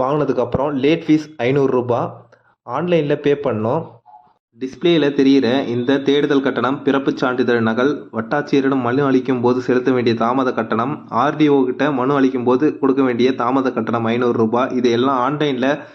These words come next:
எப்படி பே பண்ணுறதுன்றத வீடியோடைய கடைசியில சொல்றேன். ஆன்லைனில் சலான் பே பண்ணதுக்கான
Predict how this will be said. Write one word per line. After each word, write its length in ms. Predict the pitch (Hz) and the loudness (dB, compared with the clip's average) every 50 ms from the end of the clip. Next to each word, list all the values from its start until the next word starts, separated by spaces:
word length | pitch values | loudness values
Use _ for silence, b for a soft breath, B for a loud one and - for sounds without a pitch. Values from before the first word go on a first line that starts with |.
| B B B _ 131 131 | B B B _ -10 -8
எப்படி 220 | 123 - 156 160 165 160 - | -4 0 0 2 2 2 2
பே 80 | 147 151 147 | 2 2 2
பண்ணுறதுன்றத 560 | 151 147 139 139 131 139 135 131 131 117 117 123 147 151 127 127 | 0 -2 0 0 0 0 0 0 0 0 2 2 0 0 2 2
வீடியோடைய 440 | 139 156 160 160 147 135 131 127 135 131 - | 2 4 4 4 4 4 4 2 2 0 0
கடைசியில 400 | 120 127 147 151 - 151 143 131 131 | 0 0 0 0 0 0 -2 0 0
சொல்றேன். 340 | 127 117 110 113 113 135 151 - - - - _ _ _ _ _ _ | 0 0 2 2 0 -2 -2 -6 -10 -16 -20 _ _ _ _ _ _
ஆன்லைனில் 540 | 113 123 151 165 170 165 151 131 135 143 139 | -8 -8 -6 -2 -2 -2 0 0 -2 -2 -2
சலான் 300 | - 135 135 147 156 151 - | -2 -2 -2 -2 -2 -2 0
பே 80 | 143 143 143 147 | 0 0 0 0
பண்ணதுக்கான 440 | 143 139 120 123 117 120 120 127 | -2 -2 -2 -2 -2 -2 -2 -2